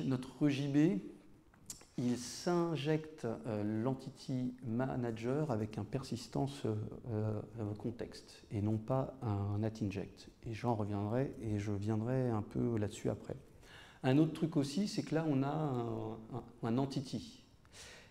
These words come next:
Et l'entity, on ne fait pas at inject parce que l'entity, il a un cycle de vie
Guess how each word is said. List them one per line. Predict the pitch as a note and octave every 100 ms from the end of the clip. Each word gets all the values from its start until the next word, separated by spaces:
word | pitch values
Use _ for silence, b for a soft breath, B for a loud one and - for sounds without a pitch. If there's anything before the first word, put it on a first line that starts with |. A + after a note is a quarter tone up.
| -
Et | A#2
l'entity, | C3+ C#3 C#3+ - F3+
on | D#3
ne | B2
fait | - B2
pas | D#3+ D3+
at | B2 C3 C3
inject | B2 A2+ A2 - - - -
parce | A2+ -
que | B2+
l'entity, | G#2+ C3+ C3+ C3+ - D#3+ E3 F3
il | C3+ A#2 B2+
a | C3+ C#3+ C3 A#2+
un | G#2+
cycle | - - C3+
de | B2
vie | B2 C3+ D#3+